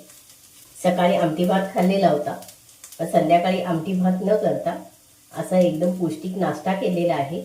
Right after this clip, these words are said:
यामध्ये आपण केवळ एकच पीठ न घालता अनेक धान्यापासून तयार केलेलं पौष्टिक पीठ घातलेलं आहे. दोन तीन आप्पे खाल्ले तरी पोट भरून जाणार आहे. हे आप्पे तुम्ही दह्यासोबत, सॉससोबत खाऊ शकता.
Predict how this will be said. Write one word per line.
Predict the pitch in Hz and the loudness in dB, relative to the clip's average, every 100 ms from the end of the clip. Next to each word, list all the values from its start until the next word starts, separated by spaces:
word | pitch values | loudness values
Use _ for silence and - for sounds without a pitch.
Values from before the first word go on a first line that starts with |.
| - _ - | -14 _ -8
यामध्ये | 175 165 170 170 185 | -2 0 0 0 0
आपण | 180 165 - - _ _ _ _ _ _ _ _ - | 0 -6 -8 -16 _ _ _ _ _ _ _ _ -6
केवळ | 196 185 | -2 0
एकच | - 196 190 254 - | -2 -4 -2 -2 -2
पीठ | 202 185 180 | -4 0 4
न | 180 | 6
घालता | 175 160 175 170 - | 4 0 -4 -4 -4
अनेक | 170 196 190 | -2 0 0
धान्यापासून | 180 175 175 180 202 202 | 2 2 2 -2 -2 0
तयार | 165 165 | 2 2
केलेलं | - 175 175 185 | -2 -2 0 0
पौष्टिक | 175 - 226 - | -2 -4 -12 -8
पीठ | 208 185 | -2 2
घातलेलं | 180 160 170 160 | 2 0 -2 -2
आहे. | 147 165 | -4 -6
दोन | 185 - 185 185 185 | -10 -10 -4 -2 0
तीन | 220 | 0
आप्पे | 180 - 175 185 | -2 -4 -6 -4
खाल्ले | 175 180 | 0 0
तरी | 180 185 - | 0 -4 -4
पोट | 196 | -2
भरून | 175 175 170 | 2 2 2
जाणार | 180 160 165 156 | 0 0 -2 -2
आहे. | 151 135 - - | -4 -4 -8 -10
हे | 208 | -4
आप्पे | - - 170 | -2 -2 -6
तुम्ही | 170 175 180 | -4 -4 -2
दह्यासोबत, | 160 160 160 175 160 156 | 0 0 0 -4 -6 -8
सॉससोबत | - 165 151 - 156 151 151 151 - - _ - | -6 -4 -4 -4 -6 -4 -6 -8 -14 -20 _ 0
खाऊ | 220 302 | 2 2
शकता. | 302 - - | 0 -2 -6